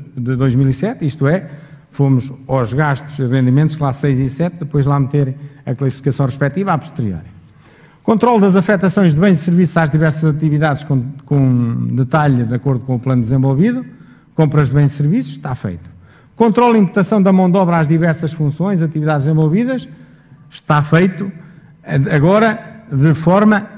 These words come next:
informatizada. Embora, é claro, tenhamos aqui muito ainda para, para aperfeiçoar. Implementação do planeamento, execução e controle dos custos de intervenções externas.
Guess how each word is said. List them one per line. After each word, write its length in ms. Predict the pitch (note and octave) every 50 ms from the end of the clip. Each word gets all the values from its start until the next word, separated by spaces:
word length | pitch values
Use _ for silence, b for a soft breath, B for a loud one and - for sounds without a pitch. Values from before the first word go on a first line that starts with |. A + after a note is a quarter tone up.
| - -
informatizada. 1000 | G3 G3+ - - F#3 F#3+ F#3 F3+ D#3+ F3 E3+ C#3 C#3+ B2 G2+ F2 E2+ D#2+ - - - - B B B B B -
Embora, 480 | B2+ B2+ B2 C#3 D#3+ F#3 F#3+ F3+ D#3+ -
é 80 | C#3
claro, 300 | B2+ - D3 D3+ C#3+ C#3 -
tenhamos 300 | D#3+ E3 F3 E3+ C#3+ C#3+
aqui 400 | D3 D3 - F#3 G3+ G3+ - - - -
muito 480 | C#3 D3+ F3 G3 F#3 D#3 E3+ E3+ - D3+
ainda 280 | C3+ D3 F3+ F3+ E3+
para, 260 | D3+ - D#3+ D3+ D3
para 280 | C3+ C#3+ D3 C#3+ C#3 C3+
aperfeiçoar. 580 | C3+ C#3+ - - D3+ C3+ - - G2+ E2 D2+ - - - b b b b b b b b b b b
Implementação 640 | A#3+ G#3+ B3 C4+ C4 C4+ A#3+ G#3 A#3 - B3 A#3 A3
do 100 | G3+ F3+
planeamento, 520 | G3+ G#3+ G3+ G3+ G3+ G3 G3 F#3 D#3+ F3+
execução 340 | F3 D3+ - - - F#3+ F3
e 60 | D#3
controle 380 | - E3+ D#3+ D3 E3 D#3+ D3+ C#3+
dos 100 | D3+ -
custos 260 | - F3 D3+ - -
de 100 | D#3 D3
intervenções 520 | C3+ C3 C3+ C3+ C#3 C3 - C#3+ C3 A2+
externas. 500 | - - F3+ G3 A#3 B3+ C4 C4 B3 -